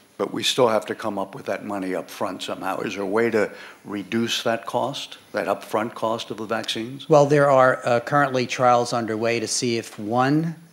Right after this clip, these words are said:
Speaker 2: vaccination would be sufficient. Uh, so that's gonna have a profound impact worldwide. Uh, the, uh, three, one hundred and fifty dollars per shot is the upper end. It's, it, you know, there could be, uh, ways to mitigate that.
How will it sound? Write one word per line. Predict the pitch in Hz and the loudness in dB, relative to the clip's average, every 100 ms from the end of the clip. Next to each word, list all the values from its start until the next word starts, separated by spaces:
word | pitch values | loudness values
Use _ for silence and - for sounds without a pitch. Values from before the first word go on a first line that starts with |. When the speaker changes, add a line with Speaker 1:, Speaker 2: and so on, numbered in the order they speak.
| - | -8
Speaker 2:
vaccination | 127 127 123 - 135 139 135 143 | 0 0 0 -2 -2 -2 -2 -2
would | 135 123 | -2 0
be | 135 | 0
sufficient. | - 131 - 139 196 202 - - _ | 0 -4 -4 -4 -4 -8 -12 -18 _
Uh, | - 113 | -4 -4
so | - 117 | -2 0
that's | 123 - | 0 0
gonna | 127 113 | -4 -2
have | 113 101 | -2 -4
a | |
profound | - 117 - 127 123 | -6 -6 0 0 0
impact | 113 104 117 107 - | -2 -4 -2 -4 -4
worldwide. | 107 107 101 101 107 117 135 147 - - - - - - | -4 -2 -2 -2 0 0 0 -4 -10 -20 -20 -20 -20 -4
Uh, | 110 110 107 104 113 | 2 4 6 4 0
the, | 117 113 107 - - - | -2 -2 -4 -8 -18 -8
uh, | 117 110 | -6 -6
three, | - 143 139 - 123 113 | 0 0 0 -4 -14 -4
one | 127 143 | 0 2
hundred | 143 135 | 0 -2
and | 120 | -4
fifty | 131 117 123 | -8 -4 0
dollars | 117 113 107 | 2 0 -4
per | - 113 | -8 -6
shot | - 113 113 | -2 0 0
is | 104 | 0
the | 107 - | -4 -2
upper | 120 120 107 | -2 -2 -4
end. | 113 120 120 | -2 -2 -4
It's, | - | -6
it, | 104 98 - | -8 -8 -10
you | - | -8
know, | 104 | -6
there | 101 98 | -6 -6
could | - 104 | -6 -4
be, | 110 101 - 107 - 107 | -2 -4 -6 -10 -8 -6
uh, | 98 | -6
ways | 98 110 110 - | -4 -2 -2 -4
to | 98 | -6
mitigate | 110 113 127 120 - | -4 -2 -2 -2 -2
that. | 120 120 123 - | -2 -2 -4 -8